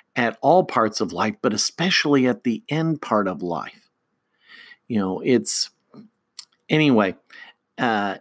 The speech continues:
it developed into a passion. And if somebody brings up that topic now, uh, you know, it, it's right there. It's very close under the surface, even though I'm not actively working in and have not worked in it for, for several years.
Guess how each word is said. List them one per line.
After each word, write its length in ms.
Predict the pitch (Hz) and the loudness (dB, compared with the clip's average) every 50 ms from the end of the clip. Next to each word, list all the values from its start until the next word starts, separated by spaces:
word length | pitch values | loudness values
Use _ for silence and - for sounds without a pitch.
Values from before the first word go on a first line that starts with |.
| - | -2
it 140 | - 143 120 | -2 -2 0
developed 540 | 101 123 107 117 131 143 143 143 - - - | 0 -2 0 2 2 4 4 2 0 0 0
into 340 | 127 120 123 117 - 131 117 | 2 2 2 0 0 -2 -2
a 60 | 101 | -2
passion. 680 | - - - 113 113 117 110 - - - - 113 - _ _ _ _ _ _ _ _ _ _ _ _ _ _ _ _ _ _ _ | -2 -2 -2 0 0 0 0 -2 -4 -6 -8 -12 -14 _ _ _ _ _ _ _ _ _ _ _ _ _ _ _ _ _ _ _
And 520 | - 123 113 110 110 110 107 107 107 - | -2 0 0 2 2 2 2 2 0 0
if 200 | - 127 113 - | 0 -2 -2 0
somebody 340 | - - 143 131 131 131 127 | 0 2 2 4 4 4 2
brings 460 | 107 104 113 120 123 127 131 123 - | 2 2 2 2 4 4 4 4 4
up 180 | 123 110 104 - | 2 0 0 0
that 200 | 117 101 92 - | -2 -2 -2 -4
topic 500 | - - 127 127 120 - 131 113 95 - | -4 -2 0 0 0 0 -2 -4 -2 -2
now, 460 | 110 113 123 131 120 104 78 - - _ _ _ - | -2 0 0 0 0 -2 -2 -6 -12 _ _ _ -12
uh, 300 | 98 92 90 85 - 175 - - 226 262 294 - _ _ _ _ _ _ _ _ _ _ _ _ _ - | -10 -10 -10 -12 -16 -20 -20 -20 -20 -20 -20 -20 _ _ _ _ _ _ _ _ _ _ _ _ _ -4
you 140 | - 131 113 | 0 0 2
know, 200 | 107 104 98 98 | 2 2 0 -2
it, 320 | - 127 120 110 107 - | 0 0 0 0 0 0
it's 240 | - 135 117 - - | 2 0 2 2 2
right 280 | 117 110 107 98 - - | 2 4 2 2 0 0
there. 300 | - 117 92 69 60 - - | 0 0 2 0 -4 -6 -4
It's 220 | - 113 - - | -6 -4 -4 -4
very 480 | - 104 101 98 127 123 123 123 120 104 | -6 -6 -2 0 2 2 4 4 2 2
close 480 | - - - - 123 113 104 101 - 113 | 0 -6 -2 2 2 2 2 2 0 0
under 260 | 110 104 107 98 95 | 2 2 2 2 0
the 140 | 85 90 - | -2 -2 0
surface, 600 | - - 123 113 107 104 - - 78 - - - | 0 2 2 2 0 0 -2 -6 -6 -4 -2 0
even 260 | 113 101 104 107 101 | 0 0 2 2 2
though 180 | 101 101 101 | 2 0 0
I'm 140 | 101 95 95 | 0 0 0
not 260 | 101 104 101 95 90 - | 0 0 0 0 -2 -2
actively 560 | 104 110 104 104 - 117 101 90 101 98 92 | -4 -4 -4 -4 -4 -6 -4 -2 -2 -2 -2
working 540 | 92 95 95 104 110 107 - 117 104 101 101 | -2 -2 -2 -2 -2 -2 0 0 0 0 0
in 160 | 98 98 107 | 0 -2 -2
and 120 | 107 101 | -2 0
have 180 | 104 131 127 123 | 2 2 2 2
not 280 | 127 151 185 220 - 101 | 2 2 2 0 0 -2
worked 280 | 104 95 - _ - | -4 -4 -6 _ -6
in 120 | 107 90 90 | -6 -6 -6
it 120 | - - _ | -8 -10 _
for, 300 | - 104 90 82 - _ | -6 -6 -6 -6 -6 _
for 140 | - - 92 | -8 -8 -6
several 420 | - - 107 98 90 92 87 87 | -4 -2 -4 -4 -4 -4 -6 -4
years. 480 | 90 95 123 143 131 95 82 - - - | -2 0 0 0 0 -2 -4 -8 -12 -14